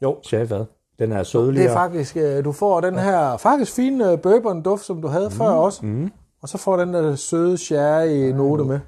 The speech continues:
Speaker 2: Får en lidt dy-, lidt dybere duft på en eller anden måde, synes jeg.
Speaker 1: Og nu skal jeg jo
Speaker 2: Jeg ved
Speaker 1: pa-
Speaker 2: ikke, om det hedder dybere
Speaker 1: Ja.
Speaker 2: i
Speaker 1: Og nu skal jeg jo
Speaker 2: fagsprog.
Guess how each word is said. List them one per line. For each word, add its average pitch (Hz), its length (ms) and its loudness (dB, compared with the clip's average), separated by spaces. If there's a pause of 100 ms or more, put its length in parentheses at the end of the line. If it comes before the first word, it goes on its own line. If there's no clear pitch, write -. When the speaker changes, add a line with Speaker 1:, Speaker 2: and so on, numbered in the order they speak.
(160)
Speaker 2:
Får 175 160 -6
en 135 80 -6
lidt 117 200 -6
dy-, 143 300 -2
lidt 127 280 -6
dybere 87 720 -4 (400)
duft 110 200 -4 (120)
på 98 80 -6
en 98 80 -6
eller 95 160 -8
anden 92 140 -8
måde, 92 220 -6 (200)
synes 98 240 -10
jeg. 98 140 -8
Speaker 1:
Og 123 100 -10
nu 165 120 2
skal 180 180 0
jeg 175 80 6
jo 165 80 6
Speaker 2:
Jeg 151 80 4
ved - 80 -2
Speaker 1:
pa- 123 60 4
Speaker 2:
ikke, 123 120 4
om 117 100 -4
det 107 180 0
hedder 110 140 0
dybere 113 380 -4
Speaker 1:
Ja. 67 80 -8 (160)
Speaker 2:
i 98 140 -8
Speaker 1:
Og 147 60 -4
nu 190 100 4
skal 214 160 4
jeg 202 80 8
jo 170 60 6
Speaker 2:
fagsprog. 170 120 2